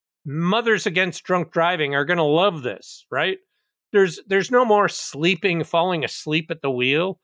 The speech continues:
Like, think of all the consequences. Uh, there's no more, you know, truck drivers who've been driving for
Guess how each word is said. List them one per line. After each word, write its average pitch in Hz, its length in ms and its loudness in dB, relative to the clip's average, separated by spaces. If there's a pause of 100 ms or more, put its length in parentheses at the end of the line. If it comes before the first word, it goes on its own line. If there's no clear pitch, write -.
(320)
Like, 196 180 -2 (320)
think 320 200 -2
of 311 100 0
all 214 220 4
the 190 120 -4
consequences. 165 880 -4 (400)
Uh, 143 440 2
there's 165 320 -4
no 202 180 2
more, 185 480 2 (480)
you 175 100 -2
know, 147 200 0
truck - 420 -4
drivers 143 580 -2
who've 135 160 -10
been 143 160 -4
driving 143 540 -2
for 127 400 -6